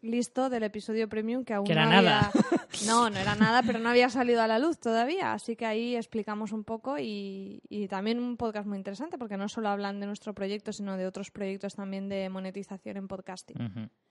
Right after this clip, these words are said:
Speaker 1: Así que bastante turné, ¿eh? Y
Speaker 2: Sí,
Speaker 1: me parece
Speaker 2: sí.
Speaker 1: que este año va a ser más, porque
Speaker 2: Sí,
Speaker 1: ya,
Speaker 2: es muy probable.
Speaker 1: ya con lo que va a empezar el, en septiembre ya empezamos con turné también, así que
Speaker 2: Pues siguiendo un poco con la valoración del año, aparte de las visitas que hemos hecho,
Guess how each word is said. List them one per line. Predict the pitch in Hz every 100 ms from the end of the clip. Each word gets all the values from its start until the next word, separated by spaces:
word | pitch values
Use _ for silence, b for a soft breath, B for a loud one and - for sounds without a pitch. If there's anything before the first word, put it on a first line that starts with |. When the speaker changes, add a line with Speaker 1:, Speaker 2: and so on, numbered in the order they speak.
| _ _ b b b
Speaker 1:
Así | 220 247
que | 320 330
bastante | 262 247 254 381
turné, | 415 381 233 311 254 233
¿eh? | 359
Y | 277
Speaker 2:
Sí, | 233
Speaker 1:
me | 160
parece | 233 -
Speaker 2:
sí. |
Speaker 1:
que | 247
este | -
año | 269 254
va | 214
a |
ser | 226 220
más, | 220 285
porque | - 226 214
Speaker 2:
Sí, | 160
Speaker 1:
ya, | 220 226 233
Speaker 2:
es |
muy | 170
probable. | 151 143 143 139 135
Speaker 1:
ya | 233 254 254 262
con | 277 277
lo | 262
que | 262 254 254
va | 254
a |
empezar | 254 254 269 285 262 233 247
el, | 247 262 254 247 247 247
en | - 247
septiembre | 226 226 269 277 262
ya | 233
empezamos | 233 233 240 240
con | 220 233
turné | 233 233 247 254
también, | 247 277 403 453 349 294 302 _
así | 240 190 226
que | 226 262 220 202 196 _ _ b b b b b b _
Speaker 2:
Pues | - 160 156 151 147 143 143 139 -
siguiendo | 165 180 202
un |
poco | 214 202
con | 185
la |
valoración | 165 151 147 139 160
del | 160
año, | 175 175 147 131
aparte | 127 131 147
de | 139 139 135 135 131
las | 131
visitas | 127 135 135 135 -
que | 139
hemos | 131 127
hecho, | 147 - 151